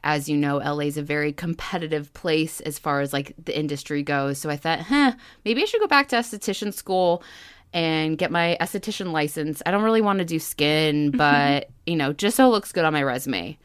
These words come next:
Speaker 1: You know, cut to now, I went to esthetician school and then literally never did makeup again. <laughs>
Speaker 2: Yeah, I mean, maybe once a week on yourself these days, but
Speaker 1: Like, if I'm lucky, I'm doing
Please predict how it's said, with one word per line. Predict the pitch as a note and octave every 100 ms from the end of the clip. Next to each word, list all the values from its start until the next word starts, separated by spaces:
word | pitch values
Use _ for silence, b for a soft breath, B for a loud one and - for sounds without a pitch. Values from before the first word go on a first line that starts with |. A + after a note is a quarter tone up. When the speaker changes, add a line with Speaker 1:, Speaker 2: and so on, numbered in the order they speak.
| b b b b b -
Speaker 1:
You | D#3
know, | C3 C3+ D#3
cut | - F#3+ E3 -
to | G3+ E3 D#3
now, | D3 F3+ E3+ C#3+ C#3+ -
I | D#3+
went | E3+ G3
to | G3+
esthetician | F3+ F#3 G3+ E3 E3
school | - - D#3 D3+ D3+ - b b b b b b - - - _ _ -
and | D3+ D#3 D#3
then | D3 D3 D3 D3 - - - _ - -
literally | E3 D#3+ D#3 D3+
never | D3 C3+
did | C#3 B2+
makeup | B2 D3+
again. | - - - - -
<laughs> | B B B B G3 B -
Speaker 2:
Yeah, | G#3+ F3 -
I | G3+
mean, | G#3 G3+ F#3+ F3 -
maybe | G#3 G3+ G3+
once | F#3+ G3
a |
week | F#3 F3
on | F3
yourself | E3+ F3 D#3 -
these | -
days, | - - - F#3
but | F#3 F#3 -
Speaker 1:
Like, | - D4+ C#4 -
if | C4+ C4 F#4+ -
I'm | A#3+ A3
lucky, | G3 F#3+ F#3+ F#3+ E3 D#3+
I'm | D#3+ D#3
doing | D3 D#3 D3 C#3 C#3 D3